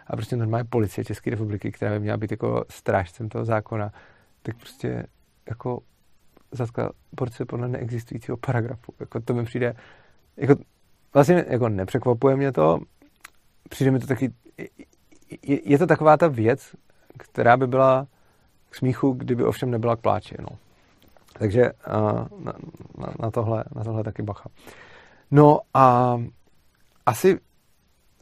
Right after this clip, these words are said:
po, jako všechno, tak nějak už jsem to skoro řekl, ale možná bych ještě,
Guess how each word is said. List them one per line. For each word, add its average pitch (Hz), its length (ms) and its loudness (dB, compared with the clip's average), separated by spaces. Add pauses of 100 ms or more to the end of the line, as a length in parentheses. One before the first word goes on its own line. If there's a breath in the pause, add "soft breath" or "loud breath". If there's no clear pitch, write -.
(220)
po, 120 100 0 (300)
jako 123 160 -2
všechno, 160 340 2 (420)
tak - 180 -6
nějak 151 180 6
už 151 80 -2
jsem 170 120 2
to 165 100 2
skoro 175 260 6
řekl, 151 220 6
ale 147 100 8
možná 147 260 2
bych 156 140 -2
ještě, 160 320 0